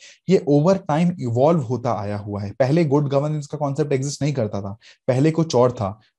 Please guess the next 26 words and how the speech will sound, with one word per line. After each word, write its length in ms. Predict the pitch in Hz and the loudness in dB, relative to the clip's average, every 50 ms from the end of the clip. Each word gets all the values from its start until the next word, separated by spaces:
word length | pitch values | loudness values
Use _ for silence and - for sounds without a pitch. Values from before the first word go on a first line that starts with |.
| - | 0
But 160 | 143 180 202 190 - - _ - | 2 4 4 2 0 -6 _ 0
over 240 | 139 147 160 185 180 180 - | 2 4 4 4 2 2 0
time 300 | 131 131 147 165 170 165 | 0 0 0 -2 -4 -2
कॉम्प्लेक्सिटीज 720 | - 135 117 120 117 160 160 160 - - 139 - 175 175 175 | -2 -2 -2 -2 -4 -6 -6 -6 -6 -6 -4 -2 -2 -4 -2
को 140 | - 156 135 | -2 -2 0
देख 240 | 123 127 131 123 - | 0 0 -2 -2 -2
के 120 | 151 156 | -4 -4
गवर्नमेंट 600 | 160 143 123 117 117 117 135 156 170 175 175 175 - | -2 0 0 0 0 0 0 -2 -2 -2 -4 -4 -8
इंस्टीट्यूशंस 720 | 131 127 120 - - 139 - 143 147 - - 165 160 151 156 | -10 -12 -12 -12 -10 -6 -4 -4 -2 -2 -2 -2 -2 -2 -2
में, 180 | 156 160 147 127 | -2 -2 0 2
गवर्नमेंट 460 | 120 120 123 131 143 143 135 120 117 | 2 0 0 0 -4 -4 -2 -2 -4
मशीनरी 480 | 117 113 - 156 160 170 165 170 165 | -4 -4 -2 0 0 2 2 2 0
में, 260 | 156 151 151 147 135 123 | 0 -2 -4 -4 -4 -2
गवर्नमेंट 360 | 120 120 123 135 131 127 117 | -2 -2 -2 -4 -6 -4 -2
एडमिनिस्ट्रेशन 720 | 107 113 120 131 147 160 165 165 - 160 156 - 170 156 | -2 -2 -2 -4 -6 -6 -6 -6 -4 -6 -4 -4 -6 -6
में 280 | 151 151 156 170 175 - _ _ _ _ - | -6 -6 -6 -8 -10 -12 _ _ _ _ -8
इतनी 280 | - 156 160 180 208 190 | -6 -4 -2 0 0 0
कॉम्प्लेक्सिटी 680 | 185 - 139 143 147 160 160 - - 170 160 165 147 | 2 0 0 0 0 -2 -2 -2 -2 -2 0 0 2
आ 140 | 131 131 147 | 2 4 4
गई 260 | 151 131 123 139 160 160 - _ _ _ _ _ | 2 2 0 -2 -4 -6 -12 _ _ _ _ _
कि 80 | - 160 | -4 -4
जिसकी 400 | 123 135 147 - - - 196 170 | -2 -4 -4 -4 -2 0 0 0
वजह 340 | 127 117 123 127 143 190 | 2 2 0 2 2 0
से 200 | 196 185 180 156 | 0 0 0 -2
जो 140 | 139 127 131 | -2 -2 -4
है, 320 | 117 113 113 123 156 190 | -4 -2 -4 -4 -4 -6